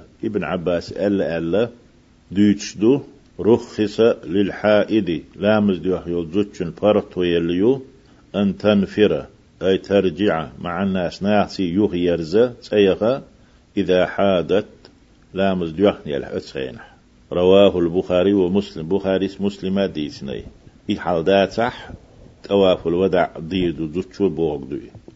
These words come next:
حكمه، تشين حكم دي تشدوي، طواف الوداع. بصل دين شرع تشين دول حكم. ذهب مالك، مالك أجعلنا ألا بوغدوي. والشافعي، شافعي سا، في إحدى الروايتين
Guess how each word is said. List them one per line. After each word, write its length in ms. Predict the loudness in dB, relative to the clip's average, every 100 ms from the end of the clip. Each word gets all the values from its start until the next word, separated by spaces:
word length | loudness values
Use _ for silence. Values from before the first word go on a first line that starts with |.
| _ _ _ -20 0
حكمه، 560 | 0 0 0 2 2 2
تشين 220 | -2 -2
حكم 360 | 2 0 0
دي 140 | -2 -2
تشدوي، 480 | -2 -4 0 -2 -2
طواف 480 | 0 2 2 0
الوداع. 460 | -2 -2 0 -2 -6 -12 -20 _ _ _ _ -12
بصل 340 | -8 -6 -4
دين 300 | -4 -6 -8
شرع 400 | -2 0 0 -4
تشين 240 | -8 -8
دول 200 | -2 -2
حكم. 340 | 2 -2 -2 -16 -2
ذهب 340 | 0 0 -2
مالك، 540 | -2 2 2 2 0 -4
مالك 580 | -4 0 2 2 0 0
أجعلنا 800 | 0 0 -2 -2 -4 -4 -6 -8 -18 _ _ -2
ألا 220 | 2 2
بوغدوي. 580 | 0 -2 -6 -6 -8 -8 -16 _ _ _ -8
والشافعي، 880 | -8 0 4 4 2 -2 0 0
شافعي 580 | -2 2 2 2 -2 -4
سا، 360 | -2 0 0 -2 -14 _ _ _ _
في 280 | -4 -2 -2
إحدى 240 | -2 0
الروايتين 1080 | 0 2 2 4 2 -2 0 2 2 0